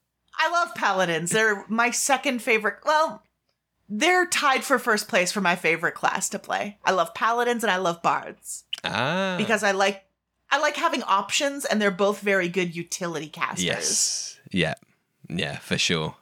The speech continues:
Speaker 2: For sure.
Speaker 1: And that's part of the reason I love Bards is because they're just a Swiss Army knife of a character
Speaker 2: Mm-hmm.
Speaker 1: that can do virtually anything if you're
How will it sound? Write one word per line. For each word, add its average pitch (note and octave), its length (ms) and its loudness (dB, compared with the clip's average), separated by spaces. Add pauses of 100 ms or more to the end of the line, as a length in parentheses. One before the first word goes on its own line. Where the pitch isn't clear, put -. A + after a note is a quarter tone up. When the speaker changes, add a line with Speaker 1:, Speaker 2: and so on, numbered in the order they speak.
(100)
Speaker 2:
For - 160 -6
sure. D#2+ 380 0 (200)
Speaker 1:
And G3+ 140 2
that's F3+ 400 -2 (400)
part C4+ 160 2
of A3+ 60 4
the A3+ 40 2
reason A#3 180 2
I G#3 40 4
love G3 240 2
Bards F#3 320 2
is F3 80 -6
because F3+ 320 0
they're F3+ 140 2
just F3 180 -6
a F3 60 -2
Swiss F#3 400 2
Army F3 280 2
knife D#3+ 280 0
of D#3 120 -4
a D3+ 60 -2
character D3 520 0
Speaker 2:
Mm-hmm. F#3+ 200 -2
Speaker 1:
that F#3 140 -2
can F3 160 0
do E3+ 300 0
virtually E3+ 580 0
anything D3+ 460 -2
if D#3+ 160 -8
you're D#3 380 0